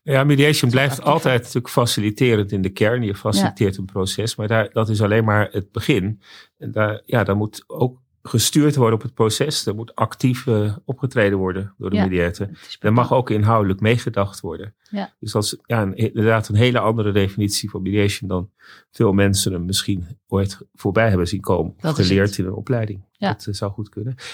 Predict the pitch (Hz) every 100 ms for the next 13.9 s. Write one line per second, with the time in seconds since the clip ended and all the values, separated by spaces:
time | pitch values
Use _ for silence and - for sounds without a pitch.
0 | - 123 165 151 143 175 165 175 170 156
1 | 151 - 156 131 120 131 - - - 147
2 | 135 143 160 180 156 120 117 120 110 -
3 | 117 - 110 135 - 135 131 139 123 160
4 | 156 - _ - - _ - 120 117 117
5 | - - 107 104 - 113 101 98 120 107
6 | 123 123 113 110 98 107 - 147 165 127
7 | 104 101 117 - - 87 87 104 233 -
8 | - 196 - 107 120 113 113 135 131 -
9 | 135 117 113 113 107 127 - 110 95 95
10 | 120 131 _ _ - _ _ - 90 98
11 | 107 107 123 110 123 131 139 117 104 123
12 | 123 107 104 110 101 113 117 107 98 -
13 | - 87 87 - 82 123 190 170 135